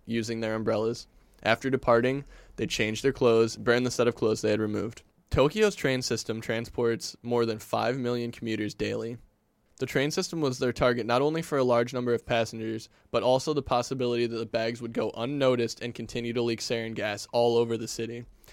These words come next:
As commuters boarded the train, they felt a stinging sensation in their eyes. The smell of mustard and burnt rubber filled the air.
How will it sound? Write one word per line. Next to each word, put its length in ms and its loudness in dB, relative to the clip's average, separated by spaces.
As 180 4
commuters 400 0
boarded 340 2
the 80 0
train, 420 -4
they 100 -2
felt 220 2
a 60 -2
stinging 400 -4
sensation 540 -6
in 60 -6
their 140 -6
eyes. 380 -2
The 60 -6
smell 300 0
of 100 -6
mustard 560 -2
and 160 -8
burnt 220 -2
rubber 280 2
filled 240 -4
the 140 -4
air. 220 -6